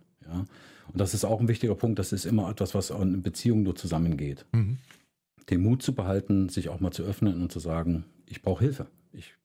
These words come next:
Speaker 1: ne, also so funktioniert das für mich nicht. Ich brauche Hilfe.“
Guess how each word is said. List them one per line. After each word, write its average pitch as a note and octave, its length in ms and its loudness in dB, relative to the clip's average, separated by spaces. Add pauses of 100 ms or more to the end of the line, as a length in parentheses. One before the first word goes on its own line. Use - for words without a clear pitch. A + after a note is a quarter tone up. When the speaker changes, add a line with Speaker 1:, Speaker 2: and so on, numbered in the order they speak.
(260)
Speaker 1:
ne, C3 160 2
also F2 220 -2
so G#2+ 240 0 (140)
funktioniert A#2+ 360 0
das B2 80 -6
für B2 80 0
mich G#2 160 2
nicht. G#2 180 0
Ich - 140 -8
brauche E2+ 200 -2
Hilfe.“ G2+ 320 0